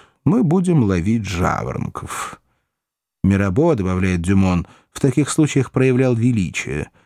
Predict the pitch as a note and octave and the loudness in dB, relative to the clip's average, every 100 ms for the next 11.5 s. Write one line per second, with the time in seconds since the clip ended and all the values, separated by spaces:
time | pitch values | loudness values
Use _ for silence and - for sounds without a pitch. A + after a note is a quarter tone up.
0 | _ - C3 C#3 C#3+ C#3+ B2 B2+ A#2 A#2+ | _ 0 2 4 2 2 2 0 0 0
1 | B2+ A#2+ A2 G#2+ G#2 - A#2+ A#2 G2+ - | 2 4 2 2 0 0 0 0 -2 0
2 | G2+ G2+ F#2+ G2+ G#2 G2 F2+ - F#2 F2 | 2 2 2 0 2 0 0 -2 -2 -4
3 | - B2 G#3+ - F2+ A2+ C3+ - _ _ | 0 0 0 0 0 2 0 -6 _ _
4 | - A3+ G3+ - C#3+ C3 E3 F3 F#3 E3+ | 2 4 4 2 2 2 0 -2 -4 -2
5 | - G#2+ F#2+ G#2 B2 _ _ _ _ A2 | 0 2 2 0 -6 _ _ _ _ 2
6 | A2+ G#2 F#2+ - D#2+ E2 G2 F#2 - - | 2 2 -4 -2 -2 0 0 0 -2 -2
7 | D#2 - D2 C#2 C#2 - _ _ _ _ | -2 -2 -4 -2 -4 -6 _ _ _ _
8 | _ _ _ _ _ _ _ _ _ _ | _ _ _ _ _ _ _ _ _ _
9 | _ - A2 A2+ D#3+ B3 - F3+ D3 D3 | _ 0 2 2 2 0 -2 -2 -2 0
10 | D3 F3 E3 - C#3+ C3 - D3+ C#3 A#2+ | 2 4 2 0 0 0 2 0 2 2
11 | C3 C3 A#2 E2+ D2 | 4 4 2 2 -4